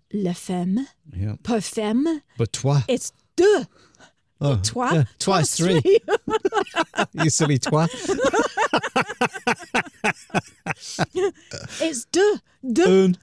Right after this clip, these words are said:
Speaker 2: deux,
Speaker 1: Un
Speaker 2: trois,
Speaker 1: and deux.
Speaker 2: quatre.
Speaker 1: Deux bottles of pomme. Femme. No, not
Speaker 2: Yeah.
Speaker 1: pomme. That's
Speaker 2: Pomme.
Speaker 1: apple. Potato. <laughs> Femme.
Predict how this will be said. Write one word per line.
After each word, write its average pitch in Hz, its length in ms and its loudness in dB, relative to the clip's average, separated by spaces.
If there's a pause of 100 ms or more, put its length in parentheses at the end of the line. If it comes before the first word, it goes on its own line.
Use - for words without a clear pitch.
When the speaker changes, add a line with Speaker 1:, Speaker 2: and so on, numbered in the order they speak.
Speaker 2:
deux, 165 260 4 (220)
Speaker 1:
Un 339 120 4
Speaker 2:
trois, 156 280 6
Speaker 1:
and 359 200 -2
deux. 359 260 2
Speaker 2:
quatre. 165 280 0 (380)
Speaker 1:
Deux 330 140 2
bottles 277 640 0 (140)
of 262 200 -4 (520)
pomme. 285 420 0 (140)
Femme. 311 340 0
No, 269 120 0
not 120 100 4
Speaker 2:
Yeah. 107 60 2
Speaker 1:
pomme. 226 240 0
That's 240 160 -2
Speaker 2:
Pomme. 269 180 0
Speaker 1:
apple. 220 160 0 (340)
Potato. 277 520 -2
<laughs> 403 280 -12
Femme. 403 480 2